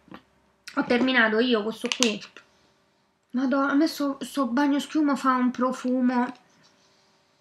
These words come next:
mm, il Cleo, Cleo, doccia crema nutriente con yogurt e cioccolato. Ora, nutriente, mm, nel senso che è uno dei fondotinta classici da supermercati, non mi secca particolarmente la pelle, ma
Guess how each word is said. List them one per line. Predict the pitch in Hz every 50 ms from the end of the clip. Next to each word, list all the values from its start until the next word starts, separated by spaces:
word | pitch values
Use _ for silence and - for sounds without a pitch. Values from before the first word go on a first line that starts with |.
| _ _ _ - 269
mm, | 285 330 381 415 440 440 453 453 440 440 440 427 415 403 -
il | 277 302 262 -
Cleo, | - 311 302 302 311 311 285 262 247 247 269 302 277 - - -
Cleo, | - 254 240 220 214 220 240 294 330 320 - _ _
doccia | - 254 220 302 330 - - 277
crema | 247 262 247 240 233
nutriente | 233 254 277 330 277 247 247 247 277 269
con | 262 247
yogurt | 233 233 208 214 202 - 233
e | 233
cioccolato. | - 220 - - - 208 196 196 202 208 220 262 - _ -
Ora, | - 220 208 196 196 196 - -
nutriente, | 226 226 208 254 262 269 285 320 349 349 339 - 277 247 247 - - -
mm, | 208 240 247 247 233 202 - - _ _ _ _ _ - - _
nel | - 214 220 214
senso | - 247 240 240 - 220
che | 208
è | 233
uno | 254 254
dei | 240 220 214 208 208 - _
fondotinta | - 233 226 214 220 214 208 247 247 226 - - - 190
classici | 208 220 214 220 - - 190 185 202
da | 190 202
supermercati, | 202 214 220 240 247 277 330 381 381 381 - 285 247 254 262 254 302 339 330 320 - - - - - - - - - - - - - - - - _ _ _ _ _ _ _ _ _ _ _ _ _ _ _ -
non | - 247 349 403 381
mi | 311 277
secca | - 311 - - - 233
particolarmente | 226 226 - - 233 233 233 240 262 254 247 - - 302
la | 330
pelle, | 330 277 233 226 240 247 254 269
ma | 269 247 233 -